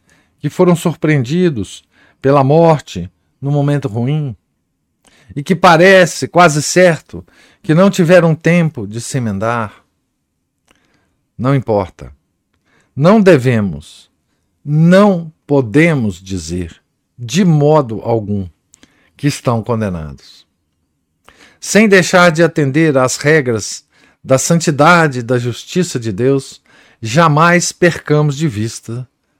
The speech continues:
as regras da misericórdia. Veja,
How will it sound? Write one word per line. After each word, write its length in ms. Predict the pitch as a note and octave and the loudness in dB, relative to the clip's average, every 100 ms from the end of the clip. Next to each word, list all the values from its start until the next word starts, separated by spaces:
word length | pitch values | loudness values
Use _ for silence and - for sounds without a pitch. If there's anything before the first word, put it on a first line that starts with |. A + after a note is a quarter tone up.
| _ _ _ _ _ _ | _ _ _ _ _ _
as 260 | C#3+ D3 - | -4 -4 -2
regras 680 | D3 C#3 C3 C3 C3+ - - | 0 2 2 -2 -4 -10 -10
da 340 | G#2 A#2 A2+ | -2 -2 -2
misericórdia. 1400 | B2+ C3+ D3 A2+ G2+ B2+ A2+ G#2+ - - A2+ F2+ D#2+ D2 _ _ _ _ _ _ _ _ _ _ _ _ _ _ _ _ _ _ - - - - _ _ _ _ _ _ - D2+ - _ _ | -6 -4 -4 -6 -6 -4 -4 -8 -12 -8 -8 -8 -16 -18 _ _ _ _ _ _ _ _ _ _ _ _ _ _ _ _ _ _ -20 -20 -20 -20 _ _ _ _ _ _ -20 -20 -20 _ _
Veja, 380 | C3+ D#3+ D#3+ | 0 2 0